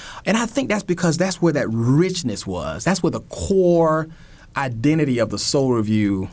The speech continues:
is situated. Imagine an ensemble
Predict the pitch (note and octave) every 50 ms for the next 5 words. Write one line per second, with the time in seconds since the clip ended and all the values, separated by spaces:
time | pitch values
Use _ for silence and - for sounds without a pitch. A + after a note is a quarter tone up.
0 | - - A#2+ A2 - - - C#3+ - - A2+ G#2 G#2+ G#2 G2+ F#2+ - - - -
1 | - - - - - - - B2 B2 B2 C3 D3 D#3 D#3+ E3+ D#3+ D3+ C3+ B2 -
2 | - A#2+ B2 C3+ D3+ E3 E3+ E3 E3+ - F#3 F3 E3+ E3 D3 B2 G#2+ F#2+ F2+ -